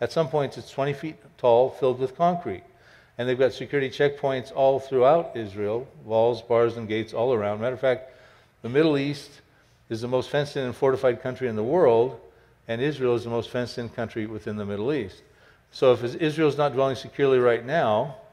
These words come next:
and all the Israelis know where their bomb shelters are, and Hezbollah's got about a hundred fifty thousand missiles pointed at Israel, Hamas and,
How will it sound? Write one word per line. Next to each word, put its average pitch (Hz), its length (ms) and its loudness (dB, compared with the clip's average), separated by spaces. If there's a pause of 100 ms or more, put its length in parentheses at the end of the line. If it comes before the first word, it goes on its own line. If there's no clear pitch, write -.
(560)
and 113 100 -4
all 151 180 8
the 156 80 2
Israelis 127 420 0
know 123 80 -2
where 117 100 0
their 107 80 0
bomb 107 260 0
shelters 98 460 -8
are, 95 220 -4
and 107 160 -10
Hezbollah's 120 520 2
got 117 220 2
about 107 200 -2
a - 20 -4
hundred 107 260 -8
fifty 107 260 -10
thousand 101 360 -4
missiles 107 320 -10
pointed 117 360 -8
at 90 120 -16
Israel, 98 440 -10 (420)
Hamas 135 440 2
and, 110 240 -8